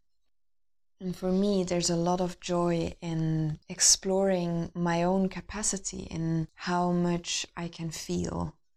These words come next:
and how I can perceive sensations in new ways. Something feels uncomfortable. Can I breathe in it?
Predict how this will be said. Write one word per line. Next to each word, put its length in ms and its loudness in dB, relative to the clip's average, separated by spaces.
and 280 -2
how 420 0
I 200 -2
can 520 -2
perceive 520 0
sensations 1080 -2
in 240 2
new 220 2
ways. 720 -4
Something 640 0
feels 340 -2
uncomfortable. 800 -6
Can 220 -8
I 120 0
breathe 520 -2
in 120 -6
it? 320 -8